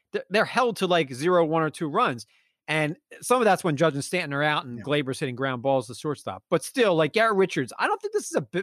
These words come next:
Speaker 1: bad time to use him. He's been, he had a good May.
Speaker 2: I
Speaker 1: You
Speaker 2: can't
Speaker 1: disagree.
Speaker 2: go, I can't go there. I look, I, I see your point about the Yankees. I'm watching. They are, they have been terrible. No, they had no hits with runners in scoring position in that series in Detroit.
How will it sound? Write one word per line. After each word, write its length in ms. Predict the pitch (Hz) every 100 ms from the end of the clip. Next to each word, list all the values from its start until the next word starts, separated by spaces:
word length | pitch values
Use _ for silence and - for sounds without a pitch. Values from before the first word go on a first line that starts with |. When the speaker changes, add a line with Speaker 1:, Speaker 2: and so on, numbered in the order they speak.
| _
Speaker 1:
bad 220 | 214 214
time 240 | - 202 190
to 60 |
use 340 | 135 139 147 -
him. 100 | 110
He's 120 | 214
been, 160 | - 415
he 100 | 392
had 100 | 294
a 40 | 349
good 160 | 262
May. 320 | 214 185 - _ _ _ _ _ _ _ _ _ _ _ _ _ _ _ _ _ _ _ _ - - -
Speaker 2:
I 120 | 233 240
Speaker 1:
You 80 |
Speaker 2:
can't 300 | 269 214 190
Speaker 1:
disagree. 80 | -
Speaker 2:
go, 360 | 180 170 175 170 -
I 120 | 240
can't 420 | - 269 285 -
go 260 | 294 202 196
there. 320 | 160 147 143
I 260 | 165 196 202
look, 260 | 233 240 -
I, 60 | - - 196 -
I 20 | 220
see 240 | - 330
your 120 | 247
point 240 | - 254 226
about 160 | 208
the 80 | 190
Yankees. 320 | 185 185 185
I'm 140 | 185 190
watching. 320 | 180 185 160
They 180 | 196 262
are, 200 | 196 151
they 120 | 202
have 140 | 269 190
been 200 | 196 165
terrible. 640 | - 156 143 123 117 117 - - _
No, 540 | 190 214 294 370 359 226
they 140 | 180 254
had 200 | 233 196
no 400 | 285 370 392 415
hits 340 | 294 277 -
with 160 | 214 202
runners 280 | 214 214 208
in 80 |
scoring 300 | - 214 196 180
position 340 | 160 175 170
in 80 | 151
that 160 | 147
series 320 | - 160 151 147
in 80 |
Detroit. 460 | 131 131 156 131